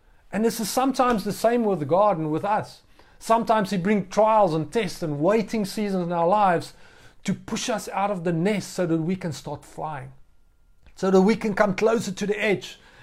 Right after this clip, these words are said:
and trust him and mature to that level of, of going to the next growth in our life. Isn't that amazing? Now, all of us have gone through that. You've gone through testing and trials and waiting season in your life.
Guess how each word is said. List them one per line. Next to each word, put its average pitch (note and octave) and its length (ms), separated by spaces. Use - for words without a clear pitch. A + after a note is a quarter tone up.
and F3+ 240
trust A#3 460
him D3 340
and F3+ 140
mature A#3 420
to A#3+ 140
that F#3+ 180
level G3 720
of, D3+ 300
of C3+ 180
going F#3 480
to D#3 140
the C#3+ 140
next D3+ 440
growth C#3+ 640
in C3 80
our B2+ 220
life. B2 420
Isn't G#3 180
that A3 160
amazing? D3 460
Now, F#3 160
all A#3 200
of G3+ 120
us F#3 160
have D3+ 200
gone F3+ 240
through D#3+ 160
that. B2 200
You've C#3 120
gone D#3+ 200
through D3 160
testing E3 480
and B2+ 100
trials F3+ 380
and A#2+ 180
waiting F#3 320
season E3 280
in D#3+ 60
your D3+ 120
life. D#3+ 280